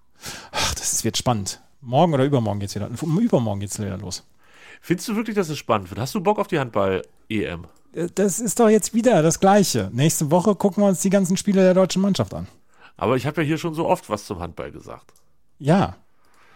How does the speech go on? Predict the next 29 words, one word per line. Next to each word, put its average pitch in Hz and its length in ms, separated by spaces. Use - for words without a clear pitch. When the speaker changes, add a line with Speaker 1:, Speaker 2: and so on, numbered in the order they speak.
Speaker 2:
Achtzehn 147 340
Uhr 113 160
am 92 100
vierzehnten, 92 500
das 90 220
ist 90 160
in 95 140
zwei 95 240
Tagen, 87 320
am 90 120
Freitag, 82 380
spielt 110 240
Deutschland 104 300
gegen 92 180
Belarus. 85 520
Speaker 1:
Mhm. 127 200
Speaker 2:
So, 92 200
Quoten 117 380
eins 117 260
Komma 113 180
drei 104 200
sechs 110 240
für 104 80
Deutschland, 107 380
vier - 200
Komma 107 240
zwei 101 400
für 98 160
Belarus. 85 400